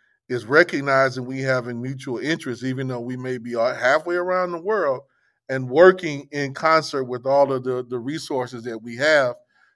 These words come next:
to stand in unison against common foes, against common systems, you know, so that we can live better. That's the solidarity that we are talking about building. And, and the solidarity economy framework, uh, is really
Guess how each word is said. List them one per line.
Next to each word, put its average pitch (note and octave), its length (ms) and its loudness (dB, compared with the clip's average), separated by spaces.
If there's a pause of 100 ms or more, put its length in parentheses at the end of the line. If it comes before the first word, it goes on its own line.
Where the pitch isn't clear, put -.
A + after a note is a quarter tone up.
to B2+ 100 -6
stand C#3 360 -2
in C3 160 -4
unison C#3 440 -6
against A#2+ 360 -8
common A#2 380 -4
foes, B2 540 -6
against A#2 320 -14
common A#2 340 -6
systems, B2 640 -12 (460)
you B2+ 100 -6
know, A#2 140 -8
so - 120 -14
that A#2 140 -6
we C3+ 200 -4
can B2+ 220 -8
live A#2 260 -6
better. A2 360 -8
That's D3+ 200 2
the D3+ 120 -12
solidarity B2 680 -2
that A2 140 -10
we A2 200 -12
are G#2 40 -12
talking A#2 380 -4
about G#2 400 -8
building. A#2 400 -10 (560)
And, A#2+ 280 -8
and B2 180 -8
the A#2 60 -10
solidarity D3+ 600 2
economy B2+ 480 -2
framework, C#3+ 680 -4 (560)
uh, B2+ 160 -2
is B2+ 260 -6
really C3+ 540 6